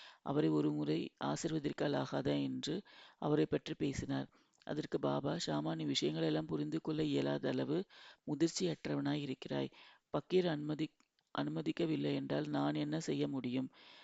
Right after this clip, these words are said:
அவரது அருளின்றி யா-, யாரே மசூதியில் ஏற வல்லார்?" என்று அவரிடம் சென்று, "நாளை பார்வை கிணற்றுக்கு அருகிலுள்ள குறுகிய ஒற்றையடி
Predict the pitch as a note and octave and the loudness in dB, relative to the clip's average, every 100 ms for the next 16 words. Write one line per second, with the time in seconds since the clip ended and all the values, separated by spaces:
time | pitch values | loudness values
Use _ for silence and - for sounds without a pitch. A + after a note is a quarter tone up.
0 | - - D3 D3+ D#3 D3+ D3+ C3+ E3 E3 | -14 -2 2 2 2 0 0 0 0 0
1 | D#3+ E3 C3+ C#3 - - - C#3+ C3+ C#3+ | 2 2 2 0 -2 -6 -4 -2 0 0
2 | D#3+ D#3+ C#3 D3 D3 D3+ C#3+ C#3 C#3+ C#3 | 0 0 0 0 2 2 4 4 4 2
3 | B2+ C3 C3 - - - - C#3 C#3+ E3 | 0 0 -2 -8 -20 -20 -4 -2 2 2
4 | D3 C#3 C3+ D3 D#3 C3+ C3+ C#3 F3+ - | 4 2 2 -2 0 0 0 -2 -2 -4
5 | - - _ - D3+ D3 C#3+ F3+ - - | -14 -20 _ -4 0 2 0 -2 -6 -6
6 | - D3 D3+ E3+ - D3+ D3+ - D3+ D3 | 0 0 2 0 0 -2 -2 -6 -2 -2
7 | C#3 D3 D3 C#3+ - C3+ C#3+ E3+ D#3 C#3+ | -2 -2 0 0 0 -2 0 2 2 0
8 | D3 D3 | -2 0